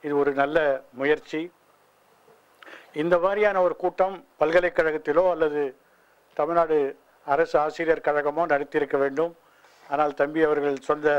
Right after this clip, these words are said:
செலவிலே இப்படி, பொருட்செலவிலே இப்படி ஒரு கூட்டம் நடத்த வேண்டிய ஒரு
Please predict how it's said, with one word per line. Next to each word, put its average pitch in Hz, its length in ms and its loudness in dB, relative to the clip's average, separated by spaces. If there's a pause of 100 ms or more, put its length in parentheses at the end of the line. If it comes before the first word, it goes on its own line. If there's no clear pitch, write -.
(140)
செலவிலே 151 440 0
இப்படி, 143 240 -2
பொருட்செலவிலே 147 600 0
இப்படி 143 240 -4
ஒரு 139 160 -2
கூட்டம் 151 320 -2
நடத்த 143 200 -2
வேண்டிய 139 260 -2 (680)
ஒரு 139 180 0